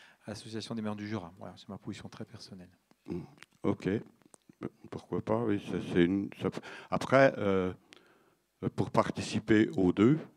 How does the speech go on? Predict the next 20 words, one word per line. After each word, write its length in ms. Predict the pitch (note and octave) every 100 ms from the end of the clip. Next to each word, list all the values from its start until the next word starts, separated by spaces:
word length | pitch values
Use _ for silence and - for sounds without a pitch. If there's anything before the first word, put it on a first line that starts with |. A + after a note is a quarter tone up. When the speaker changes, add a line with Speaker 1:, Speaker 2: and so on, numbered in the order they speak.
| _ _ - -
Speaker 2:
hein, 160 | F#2 G#2
donc, 340 | F#2 F2+ G2+
euh, 280 | F#2 F2 E2+ - - - _ _ -
euh, 420 | E2 E2+ E2+ E2+
il 80 | F2+
y 60 | F#2+
a 40 |
plus, 300 | - - A2 - - -
beaucoup 240 | G2 -
plus 320 | - A2+ G#2+
de, 220 | - F#2+ F2+
d'informations 840 | G#2 B2+ A2 A2+ G#2+ - G#2+ F#2+
venant 380 | F#2 F#2+ G2+ F2+
dans 160 | F2+
cette, 340 | E2+ F#2+ - G2
euh, 140 | F2+
composition-là 880 | - F2+ G2 F2+ F2+ E2+ F2+ F#2 A#2
que 160 | - F2
dans 320 | F2 E2+
l-, 100 | F2